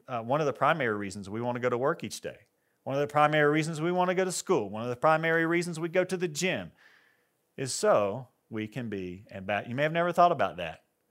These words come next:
"Well, I go to work to earn a living." Uh, yes, but that's not your primary goal there. Your primary identity is in Christ. If you're, if you are in Christ, if he's your Savior and Lord,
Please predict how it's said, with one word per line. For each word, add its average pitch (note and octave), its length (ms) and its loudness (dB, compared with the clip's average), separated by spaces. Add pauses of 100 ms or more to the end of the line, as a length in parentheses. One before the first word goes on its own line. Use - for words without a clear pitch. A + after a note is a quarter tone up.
(760)
"Well, C3+ 100 10
I D3+ 60 10
go F3 100 8
to E3+ 80 6
work E3 220 6
to D#3+ 100 2
earn D#3+ 140 2
a D#3 60 4
living." B2 420 4
Uh, B2 220 -12
yes, C#3 680 2 (300)
but B2 80 -6
that's C3+ 180 2
not B2+ 160 0
your B2 100 -6
primary B2+ 400 -2
goal C3+ 240 -2
there. D2 280 -10 (1040)
Your F3 120 4
primary F3+ 520 6
identity C#3 640 0
is G#2+ 460 -6 (460)
in C#3 160 -6
Christ. A#2 540 -2
If A2+ 140 -12
you're, G#2 180 -6
if B2 200 -4
you A#2+ 140 0
are B2+ 200 6
in F#2+ 80 -4
Christ, E2+ 300 -10
if F#2 100 -12
he's G#2+ 180 -10
your G#2+ 100 -6
Savior G2 340 -6
and F#2 160 -12
Lord, F2 300 -6